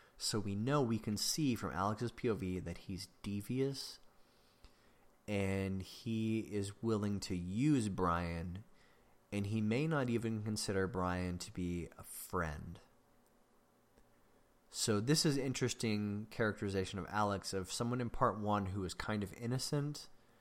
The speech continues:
He had a little bit of an edge to him. He was kind of innocent. He was kind of impressionable. He was willing to listen to Brian, and now we're starting to see that he is manipulative, um,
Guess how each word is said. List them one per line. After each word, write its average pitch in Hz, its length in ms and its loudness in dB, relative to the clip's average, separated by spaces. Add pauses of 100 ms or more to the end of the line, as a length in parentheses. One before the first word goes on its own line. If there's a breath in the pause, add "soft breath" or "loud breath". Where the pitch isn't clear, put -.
(400 soft breath)
He 113 200 -2
had 113 120 6
a 110 60 6
little 131 240 6
bit 143 160 4
of 120 80 4
an 107 140 2
edge 107 360 0
to 101 180 0
him. 90 380 -2 (160)
He - 80 -6
was 104 100 -4
kind 170 220 0
of 160 80 2
innocent. 120 520 0
He 110 240 -4
was 101 260 0
kind 110 220 0
of 101 80 0
impressionable. 131 960 0 (320 loud breath)
He - 160 -6
was 101 220 0
willing 113 260 2
to 101 100 -4
listen 117 300 0
to 104 60 0
Brian, 95 340 0
and 90 80 -2
now 101 140 2
we're 147 80 2
starting 110 420 2
to 95 60 -2
see 87 340 0
that 82 200 -6
he 95 200 -2
is 87 160 -4
manipulative, 131 840 -2 (760 soft breath)
um, 90 460 0